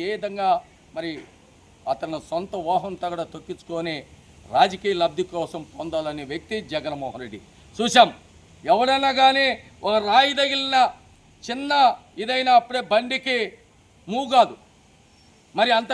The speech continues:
పెద్ద మనిషి గొంతుకాడు తగులుకున్నా మరి అదే డ్రైవరు పోతా ఉన్నాడంటే తెలిసి కావాలని, సంపాలని, అతన్ని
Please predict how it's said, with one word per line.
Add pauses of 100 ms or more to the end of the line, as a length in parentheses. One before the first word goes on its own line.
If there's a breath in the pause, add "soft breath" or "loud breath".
పెద్ద (120)
మనిషి (600)
గొంతుకాడు
తగులుకున్నా (460)
మరి
అదే (160)
డ్రైవరు (420)
పోతా (120)
ఉన్నాడంటే (880)
తెలిసి (720)
కావాలని, (580)
సంపాలని, (460)
అతన్ని